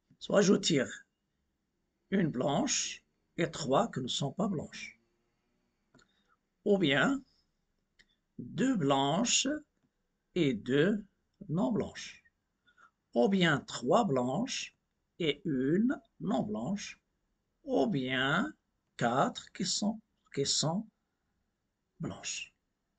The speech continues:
C'est pourquoi je vais utiliser la méthode de l'événement contraire. Donc, il y a normalement ici, il y a les quatre.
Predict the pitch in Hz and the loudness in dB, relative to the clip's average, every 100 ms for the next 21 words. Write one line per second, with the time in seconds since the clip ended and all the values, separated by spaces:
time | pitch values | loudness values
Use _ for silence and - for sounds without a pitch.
0 | _ _ _ _ _ _ - 110 - 147 | _ _ _ _ _ _ -8 -8 -4 -4
1 | - 165 339 180 160 156 - 127 120 131 | 0 6 6 6 4 2 0 -2 -4 0
2 | 220 262 143 123 123 - - 135 135 170 | 0 2 0 -2 -4 -2 -2 0 0 0
3 | 214 226 302 339 _ _ _ _ _ - | 0 0 -2 -6 _ _ _ _ _ -6
4 | 185 180 - - - - _ _ _ - | -4 -4 -6 -10 -12 -20 _ _ _ -8
5 | 123 123 147 151 143 117 131 151 190 151 | -6 -2 0 2 0 0 -2 0 -2 -2
6 | 123 - 165 233 131 131 156 208 - _ | -2 -2 -2 -2 0 2 2 0 -4 _
7 | _ _ _ _ _ - 156 151 160 131 | _ _ _ _ _ -8 -6 4 6 6
8 | - | 0